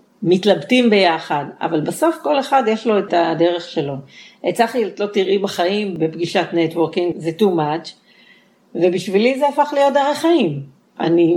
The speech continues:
לגמרי נהנית שם, מתפתחת שם, עושה שם דברים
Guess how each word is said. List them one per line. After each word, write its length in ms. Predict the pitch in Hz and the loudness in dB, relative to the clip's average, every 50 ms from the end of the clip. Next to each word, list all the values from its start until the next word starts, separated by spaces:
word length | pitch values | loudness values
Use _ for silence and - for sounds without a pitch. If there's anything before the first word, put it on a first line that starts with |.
| 175 170 | 2 2
לגמרי 840 | 170 170 165 160 160 160 185 208 226 240 226 220 226 220 214 214 208 202 202 202 202 202 240 254 | 2 2 2 2 2 2 2 2 2 0 0 0 0 0 0 0 -2 -2 -4 -4 -6 -6 -4 0
נהנית 460 | 202 190 208 202 202 233 277 285 269 | 2 4 4 4 4 2 2 0 -2
שם, 220 | - - 170 143 135 147 160 - - _ _ _ _ _ _ - - | -2 -2 -2 -2 -2 -6 -12 -16 -18 _ _ _ _ _ _ -20 -14
מתפתחת 760 | - - 170 165 160 - - 214 196 247 254 233 - 233 | -10 -8 -8 -8 -8 -4 -4 0 2 2 2 2 0 -2
שם, 260 | - - 214 208 202 190 | 0 0 0 0 0 -2
עושה 240 | 190 185 - 233 226 | -6 -4 -2 -2 -2
שם 240 | 226 240 202 208 190 | -2 -2 -4 -4 -2
דברים 600 | 175 190 196 202 220 214 208 214 214 208 208 | -2 0 0 0 0 0 0 -2 -2 -4 -4